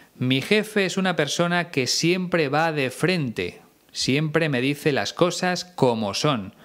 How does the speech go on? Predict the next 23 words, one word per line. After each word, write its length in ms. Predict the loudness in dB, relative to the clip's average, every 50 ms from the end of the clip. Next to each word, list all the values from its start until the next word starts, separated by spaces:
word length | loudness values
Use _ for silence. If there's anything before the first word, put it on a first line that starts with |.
| -20 -20 -20 -20 -16 _
siempre 520 | -4 -2 2 2 2 2 0 -2 -2 -4 -2
me 120 | 0 0
dice 580 | 0 0 0 0 0 0 2 2 0 -4 -8 -10 -4
la 300 | -2 0 2 2 2 2 0
verdad". 460 | -2 -2 0 0 0 0 -2 -4 -12 -20 _ _ _ _ _ _ -20 -20 -20 -18 -18 -18 -18 -18 -18 -20 -20 -20 -10 -2
Y 160 | 2 4 4
eso 280 | 4 2 2 0 2 2
es 240 | 2 0 0 0 0
lo 220 | 2 2 2 0
que 140 | 0 0 0
le 120 | 2 2
hubiera 280 | 0 0 0 0 0 0
gustado 640 | 0 0 -2 -2 0 0 2 2 2 2 0 0 0
a 140 | 0 0
nuestro 460 | -2 -2 -2 -2 -2 -2 0 0 0 0
actor, 500 | 0 0 2 2 2 2 0 -4 -10 -16 -20 -20 -18 -6
que 180 | -2 0 2 2
esos 300 | 2 0 -2 -2 0 2
hombres 560 | 2 2 2 0 0 0 -2 -2 -4 -8 -10 -12 _ _ _
hubieran 560 | 2 2 4 4 4 4 4 2 2 0 0
ido 220 | 2 2 2 2
de 120 | 2 0 0
frente, 640 | 2 2 2 2 2 0 -2 -2 -4 -4 -6 -8